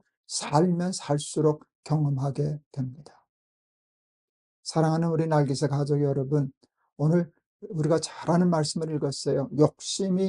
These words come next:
잉태한 즉 죄를 낳고." 우리는 쓸데없는 것에 욕심을 너무 많이 부리고 살아요. 그 욕심을 부려서 우리의 삶에 잘 살아진다면 부릴만 하죠.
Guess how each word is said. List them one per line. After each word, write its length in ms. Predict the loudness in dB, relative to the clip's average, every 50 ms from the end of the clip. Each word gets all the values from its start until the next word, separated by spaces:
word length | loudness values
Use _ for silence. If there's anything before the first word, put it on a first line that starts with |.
| -2 -2
잉태한 560 | -2 -2 -2 -2 -4 -2 0 0 0 0 0
즉 180 | -2 -4 -6 -6
죄를 340 | -4 -4 -4 -4 -4 -6 -6
낳고." 420 | -8 -12 -16 -20 -20 -20 -20 -20 _ _ _ _ _ _ _ _ _ _ _ _ _ _ _ 0
우리는 240 | 2 4 6 6 4
쓸데없는 560 | 4 2 0 2 4 4 4 6 4 4 4
것에 220 | 2 4 6 6
욕심을 420 | 6 6 4 0 -2 -2 -2 -2 -4 -8 -12 _ _ -2
너무 160 | 0 0 2
많이 420 | 0 0 -2 0 0 2 0 0
부리고 300 | -2 -2 -4 -4 -2 -4
살아요. 560 | -6 -6 -6 -4 -2 -2 0 0 -2 -2 -4 -6 _ _ _ _ _ _ _ -20 -20 -20 -12 _
그 180 | 6 8 10 12
욕심을 480 | 10 10 8 4 0 0 0 0 0
부려서 480 | -2 -2 0 2 4 4 4 4 4 4
우리의 200 | 6 6 4 4
삶에 440 | 2 0 0 2 2 2 2 2 -2 -4 -6 _
잘 260 | -6 -2 0 0 0
살아진다면 960 | 0 0 0 0 0 -2 -2 0 0 0 0 0 0 0 0 0 0 0 -2 -6 -12 _ _ _ _ _ _ _ -8
부릴만 440 | -4 -4 -2 -2 0 0 0 -2 -2
하죠. 460 | -2 -4 -4 -4 -4 -4 -4 -6 -8